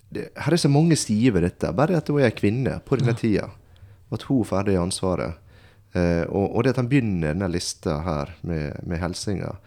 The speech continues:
Speaker 1: og, og, og dedikerer to vers, eh, til, til en kvinne. Altså det, Paulus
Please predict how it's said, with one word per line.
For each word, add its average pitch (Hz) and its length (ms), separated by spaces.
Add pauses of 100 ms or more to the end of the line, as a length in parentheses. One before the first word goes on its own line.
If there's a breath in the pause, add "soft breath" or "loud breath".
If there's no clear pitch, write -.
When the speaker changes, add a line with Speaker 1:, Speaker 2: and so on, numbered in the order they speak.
(300 soft breath)
Speaker 1:
og, 87 220
og, 87 280
og 90 140
dedikerer 98 520
to 98 340
vers, - 440 (340)
eh, 85 360 (140)
til, 95 440
til 85 140
en 82 80
kvinne. 90 420
Altså 110 220
det, 120 400 (880 loud breath)
Paulus - 760